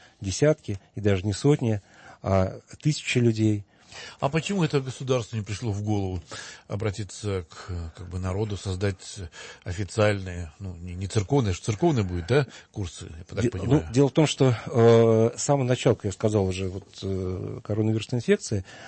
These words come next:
Speaker 1: волонтеры принимают сам-, очень активное участие в помощи больным, и, э, это было целое движение, оно тоже имеется, до сих пор оно, э,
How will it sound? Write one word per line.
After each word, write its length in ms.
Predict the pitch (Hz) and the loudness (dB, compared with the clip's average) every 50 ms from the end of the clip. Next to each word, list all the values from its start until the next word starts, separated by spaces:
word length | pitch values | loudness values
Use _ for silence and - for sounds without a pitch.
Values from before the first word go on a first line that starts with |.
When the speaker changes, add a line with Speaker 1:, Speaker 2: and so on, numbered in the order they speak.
| - - - | -20 -16 -4
Speaker 1:
волонтеры 380 | - 107 113 113 - 180 185 156 | 2 4 4 4 4 4 2 2
принимают 380 | - - 104 113 127 139 120 - | 0 -2 0 2 4 2 4 2
сам-, 340 | - 120 120 120 - - - | 2 2 2 0 -4 -8 -6
очень 180 | 120 - 113 | -2 2 2
активное 320 | 120 113 - - 113 107 101 | 2 2 2 2 2 2 2
участие 360 | - - 110 95 - - 92 | 4 4 2 2 2 -2 -8
в 40 | - | -6
помощи 300 | - 104 92 87 - 95 | -4 -4 -4 -4 -6 -2
больным, 420 | 98 104 110 131 160 185 175 156 - - - - - - - - | 2 2 4 4 4 2 2 0 -4 -14 -20 -20 -20 -20 -10 -2
и, 320 | 113 110 110 110 110 110 107 | 2 4 6 6 6 6 4
э, 540 | - 107 107 107 104 104 104 101 101 98 95 92 - - - - _ - | 2 2 2 4 4 4 4 2 2 0 -2 -4 -8 -16 -20 -14 _ -6
это 200 | 104 - - 101 | -6 -4 -4 -2
было 180 | 101 107 104 95 | 0 0 0 0
целое 240 | - 117 110 104 | 2 2 4 4
движение, 560 | 104 107 107 104 135 165 170 160 127 107 101 98 | 4 4 4 4 4 4 4 4 4 2 2 2
оно 260 | 98 107 107 107 - _ _ _ _ _ | 2 2 2 0 -2 _ _ _ _ _
тоже 400 | - 120 110 92 95 90 85 90 110 127 - | 0 2 2 2 0 -2 -4 -6 -8 -10 -8
имеется, 560 | 104 101 113 143 170 170 - - - 120 113 - - - - - - - | -4 0 2 2 2 2 0 -2 -4 -4 -4 -6 -10 -20 -20 -20 -10 -4
до 100 | - 117 | -2 -2
сих 140 | - 117 - | -2 -2 0
пор 160 | - 117 101 | 2 2 2
оно, 140 | 98 95 90 90 | 2 2 -2 -4
э, 360 | 92 95 95 110 - - - | -4 -6 -8 -10 -12 -12 -14